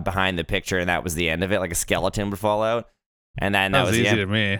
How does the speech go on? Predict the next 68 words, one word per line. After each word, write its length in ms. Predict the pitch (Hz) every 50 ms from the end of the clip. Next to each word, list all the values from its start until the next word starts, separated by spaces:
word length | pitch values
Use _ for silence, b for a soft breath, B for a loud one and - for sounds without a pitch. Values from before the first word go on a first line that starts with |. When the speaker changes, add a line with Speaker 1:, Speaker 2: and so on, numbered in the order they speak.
| - _ _
Speaker 1:
But 140 | 113 117 113
we 100 | 113 107
could, 340 | - 254 262 131 285 277 - -
Speaker 2:
<laughs> 180 | 277 - - 233
Speaker 1:
we 120 | 262 -
couldn't 380 | - - - - 170 165 151 147
figure 400 | - - 151 151 135 139 139 135
out, 200 | 131 131 131 120
like, 200 | 110 123 120 104 _
the 140 | 117 110 98
order 580 | 107 113 117 117 113 117 117 117 117 117 113
or 40 | 113
some 220 | - - 117 117
shit. 480 | 101 - - - 113 110 110 113 113 - _
Like, 320 | 101 95 95 98 - - - _ _
that 120 | - 120 131
was 100 | 143 131
the 100 | 123 143
last 360 | 127 117 110 113 110 - -
step 400 | - - 113 110 101 92 - -
in, 160 | 90 101 92
like, 180 | 92 90 95 -
trying 200 | - 101 98 98
to 40 | 92
escape. 540 | 87 - - - 92 92 90 87 - _ - - - -
Speaker 2:
Oh, 140 | - 123 117
so 140 | 113 - 127
you 100 | 120 113
were 60 | 110
at 100 | 107 104
the 60 | 104
very 280 | 104 107 104 104 104 101
end. 320 | 101 101 95 95 98 98 - -
Speaker 1:
Yeah, 320 | 101 104 98 92 85 76
and 80 | 95 98
the 40 | 101
guy 180 | 95 101 101
was 140 | 101 101 92
like, 120 | 104 98 80
"Oh, 140 | 107 123
you 140 | 123 117 120
guys 160 | 120 120 113
were 80 | 117 120
so 260 | - - 135 127 120
close," 320 | 110 - 120 117 117 107 -
and 80 | 110 113
he 60 | 107
came 300 | - - 113 107 107 104
in 80 | 107
the 100 | 104 101
room 300 | 98 95 90 95 104 107
and, 100 | 104 101
like, 180 | 98 98 82 76
moved 300 | 87 95 104 104 92 87
one 320 | 92 90 92 90 92 92
book, 400 | 85 - 85 80 90 95 - -
and 100 | 92 87
then 120 | 80 73 78
it 100 | 71 64
was 140 | 78 80 80
over. 340 | 71 67 73 71 71 73
And 100 | 73 80
<laughs> 0 |
I 120 | 92 120 -
was 160 | 165 131 104
like, 260 | 113 110 104 107 -
"Fuck 640 | - - - - _ - 269 254 160 - - - -
you." 240 | 120 113 92 82